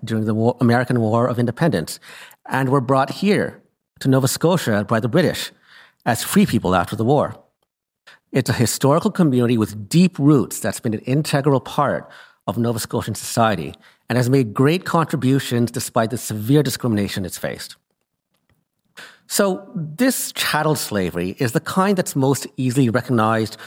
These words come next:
from movies like Spartacus and, and twelve Years a Slave. But international law recognizes that slavery can take many other forms. For instance, there's also the kind of slavery depicted in the movie Schindler's List, if you've seen that.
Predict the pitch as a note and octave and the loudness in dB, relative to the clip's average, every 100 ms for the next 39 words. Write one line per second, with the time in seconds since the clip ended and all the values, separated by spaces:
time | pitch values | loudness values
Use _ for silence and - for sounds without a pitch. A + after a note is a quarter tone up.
0 | - - A#2 A2+ A2 A2 G#2+ A2+ - - | -10 -2 0 2 4 2 2 0 0 -2
1 | - G2+ - - - G2 - G2+ - D3 | 0 0 -2 -10 -8 -8 -6 -6 0 0
2 | B2+ A#2+ G2+ G2+ - F#2+ D#2+ - - _ | 2 0 -2 -6 -6 -4 -6 -8 -16 _
3 | _ _ _ _ - - - C3+ C3 B2 | _ _ _ _ -6 -4 -2 0 2 2
4 | E3 G3+ - D3+ G#2+ G2 G2 G2 G#2 F#2 | 0 0 0 0 2 0 0 -2 -2 -2
5 | G#2+ G#2 A2 - G2+ F2+ F#2+ - - G#2 | -2 -2 -4 -4 -4 -2 -4 -6 -4 -2
6 | - - A#2 C3+ - D3 F3+ - G2 - | -2 -2 0 0 0 2 2 0 -4 -4
7 | - - - _ - - - _ _ _ | -8 -16 -18 _ -20 -20 -20 _ _ _
8 | - A2+ G#2 C3 F#3 - - _ _ _ | -4 -2 0 0 -2 -4 -14 _ _ _
9 | _ - G#2+ - C#3+ E3 F3+ - B2+ A2 | _ -4 -4 0 0 2 -2 0 -4 -4
10 | - - A2 F#2+ G#2 A2 A#2 A2 G#2+ A2 | -8 -4 -2 -2 -4 -6 -4 -4 -2 -2
11 | A2 B2 - D3 C#3+ D#3+ F#3+ F3+ - - | -2 -4 0 0 2 2 2 2 -2 -10
12 | - _ _ _ _ _ _ _ _ A#2+ | -18 _ _ _ _ _ _ _ _ -6
13 | A#2 B2 G2+ F2 D#2 - | -4 -2 0 0 -2 -8